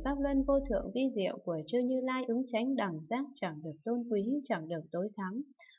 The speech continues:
không thể đưa các loại hữu tình kia vào cõi vô dư y niết bàn, không vượt tất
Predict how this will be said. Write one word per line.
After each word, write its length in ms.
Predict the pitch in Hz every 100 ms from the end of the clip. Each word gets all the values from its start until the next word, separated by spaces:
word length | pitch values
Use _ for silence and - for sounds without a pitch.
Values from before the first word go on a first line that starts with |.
| -
không 200 | 214 202
thể 220 | 202 160 170
đưa 160 | 190 190
các 180 | 240 254
loại 180 | 220 165
hữu 180 | 185 247 -
tình 280 | 170 156 165
kia 200 | 226 226 226 - - _ -
vào 200 | 185 180
cõi 280 | 196 - 294 247
vô 140 | 214
dư 140 | 196 196
y 220 | 202 190 190
niết 240 | 240 302 -
bàn, 300 | 180 165 160 160 - _
không 260 | - 294 277
vượt 140 | 175 165
tất 120 | 285